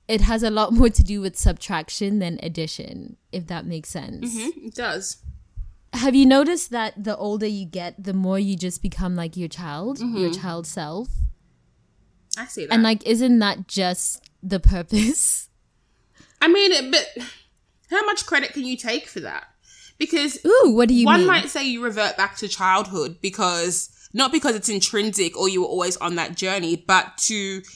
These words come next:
Speaker 2: evolve is hard. And not everybody has the range or the stamina to do so. And so you revert.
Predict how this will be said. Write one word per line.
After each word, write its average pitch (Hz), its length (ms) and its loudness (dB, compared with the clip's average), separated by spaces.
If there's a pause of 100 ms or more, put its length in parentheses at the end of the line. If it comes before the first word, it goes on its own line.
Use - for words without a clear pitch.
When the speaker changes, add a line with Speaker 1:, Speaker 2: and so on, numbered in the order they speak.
(100)
Speaker 2:
evolve 226 440 2
is 196 120 0
hard. 190 440 2 (560)
And 226 80 4
not 240 160 0
everybody 214 400 -2
has 196 300 0
the 190 120 -2
range 180 640 -2
or 180 180 -2
the 180 100 -6
stamina 170 440 -2
to - 140 -8
do 175 200 -4
so. 80 300 -10 (460)
And 247 160 2
so - 100 0
you 269 220 0
revert. 233 420 0